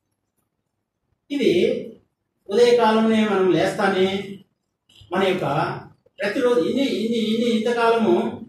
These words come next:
మన యొక్క జీవితంలో మనం దీన్ని ఆచరించలేదేమో, దాని ఫలితాన్ని మనం అనుభవించలేదు. మనం ఆచరించలేదంటే ఆ ఫలితాన్ని మనం అనుభవించలేదు.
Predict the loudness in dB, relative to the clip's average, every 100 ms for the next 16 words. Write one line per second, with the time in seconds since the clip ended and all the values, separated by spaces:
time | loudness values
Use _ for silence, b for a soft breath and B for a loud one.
0 | _ _ _ _ -8 -2 -2 -2 -2 -4
1 | -4 -4 -2 -2 -2 0 0 0 -2 -2
2 | -2 -2 -2 0 -2 -2 -6 -6 -4 -2
3 | 0 0 0 0 0 0 0 0 0 0
4 | 0 0 -2 -6 -14 _ _ _ _ -8
5 | -4 -2 0 0 0 -2 -4 -4 -4 -4
6 | -4 -4 -4 -4 -2 0 0 2 0 -2
7 | -4 -8